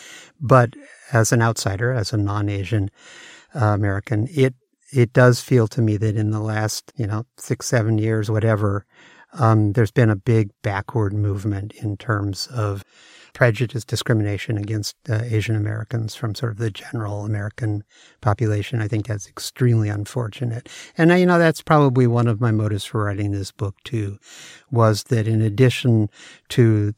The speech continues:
uh, how personally attached I became to the people I was writing about, I became really invested in the Japanese American community in particular, and, uh, started to seeing the world more through their eyes than certainly I had,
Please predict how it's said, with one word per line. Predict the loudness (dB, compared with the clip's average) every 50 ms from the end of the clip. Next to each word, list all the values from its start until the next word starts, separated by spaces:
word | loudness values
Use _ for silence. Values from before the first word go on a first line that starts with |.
| -10 _ -4 0
uh, | 0 2 2 0 -2 -4
how | -6 -4 -4 -2 -2 -2 -6
personally | -2 0 0 0 2 0 0 0 0
attached | 0 -2 -4 -6 -6 -6 -6 -6 -6 -8
I | -8
became | -8 -8 -6 -4 -4 -2 -2
to | -4 -6
the | -8
people | -6 -6 -6 -6 -4 -6 -6
I | -6
was | -6 -6 -4
writing | -4 -2 -2 -2 -2 -2 -4 -4
about, | -4 -6 -6 -6 -6 -6 -6 -10 -12 _ _ -20 -20 -20 -20 -20 -20 -20 -20 -20 -20 -20 -20 -20 _ _ _ _ _ 0
I | 0 2
became | 2 0 -2 0 2 4 6 6 6
really | 6 4 4 4 4
invested | 4 4 4 4 2 2 0 -2 -4 -2 0 0
in | 0 2 2 0 0 0 -2 -2 -2 -2
the | -2 -2 -2 -2 -4 -8 -12 _ _ _
Japanese | -2 0 0 0 2 0 -2 0 0
American | 0 0 0 -2 -4 -4 -6 -6 -6
community | -4 -2 0 0 0 0 -2 -4 -4 -4
in | -4 -6 -6
particular, | -8 -10 -12 -4 -4 -4 -4 -2 -6 -6 -6 -4 -6 -6 -6 -6
and, | -4 -4 -2 0 0 -2 -2 -6 _ _ _ -20 -20 -20 _ _ _ _ _ _ -4
uh, | -2 0 0
started | 0 0 2 2 2 2
to | 0
seeing | -6 -4 -2 -2 0 0
the | -2 -4
world | -4 -4 -4 -4 -4 -4
more | -2 -2 0 0 0 0 -2
through | -2 -4 -4 -4 -2
their | -2 -2 -2 -2 -4
eyes | -4 -4 -6 -6 -8 -8 -6
than | -4 -4 -4
certainly | -4 -6 -6 -6 -6 -6 -6 -6
I | -6 -6
had, | -4 -4 -4 -4 -6 -8 -10 -14